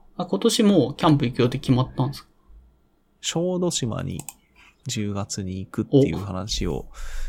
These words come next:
Speaker 2: 友人と話をつけてます。
Speaker 1: お。はいはい。いいですね。<laughs> じゃあまたブログの更新待ってます。<laughs>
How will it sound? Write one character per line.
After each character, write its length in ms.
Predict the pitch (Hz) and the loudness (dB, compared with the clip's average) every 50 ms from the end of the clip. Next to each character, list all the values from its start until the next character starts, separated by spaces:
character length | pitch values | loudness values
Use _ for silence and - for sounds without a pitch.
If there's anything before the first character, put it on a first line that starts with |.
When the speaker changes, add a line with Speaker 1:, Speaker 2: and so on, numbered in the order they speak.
| - - - - - | -4 -4 -4 -4 -4
Speaker 2:
友 240 | 107 98 101 98 | -4 -2 -2 0
人 240 | 95 - - 92 - | 2 4 4 4 2
と 380 | - - - 90 95 123 117 120 | 2 0 0 2 4 4 4 2
話 300 | - 101 101 104 - - | 2 -2 -6 -6 -8 -8
を 100 | - - | -8 -8
つ 100 | - - | -10 -10
け 100 | - 107 | -12 -10
て 120 | - - | -12 -10
ま 160 | - - - | -12 -12 -12
す。 220 | - - - - _ _ _ _ _ _ _ _ - - | -12 -14 -14 -14 _ _ _ _ _ _ _ _ -18 -2
Speaker 1:
お。 60 | - 139 | 0 2
は 60 | 123 | 2
い 120 | 110 - - | 2 0 -4
は 120 | 117 117 | -4 -4
い。 80 | 127 - - - - - _ _ _ - | -4 -8 -14 -20 -20 -20 _ _ _ -4
い 160 | 135 113 113 | -2 -2 -2
い 20 | |
で 80 | 110 - | -4 -8
す 120 | - - | -6 -6
ね。 220 | 117 123 135 - - - - - - - - | -6 -6 -8 -12 -18 -20 -20 -20 -20 -18 -18
<laughs> 360 | - - _ _ _ - _ - | -18 -18 _ _ _ -20 _ -12
じ 120 | - - | -4 -2
ゃ 40 | 113 | -2
あ 40 | 107 | 0
ま 180 | 110 113 117 120 | 0 0 -2 2
た 420 | - 120 113 120 - - - - _ _ _ | 2 2 2 2 -2 -8 -20 -20 _ _ _
ブ 120 | 143 127 123 | 2 6 6
ロ 100 | 123 120 | 6 8
グ 100 | 123 123 | 8 6
の 120 | 120 117 | 4 4
更 200 | - - 123 117 | 4 2 2 2
新 280 | 113 - 185 117 113 131 | 2 2 2 2 2 0
待 380 | 151 - - - - 131 - | -2 -2 -4 -4 -4 -4 -4
っ 20 | - | -2
て 100 | - 104 | -4 -4
ま 140 | 98 123 | -4 -4
す。 100 | - - _ | -8 -12 _
<laughs> 60 | - | -10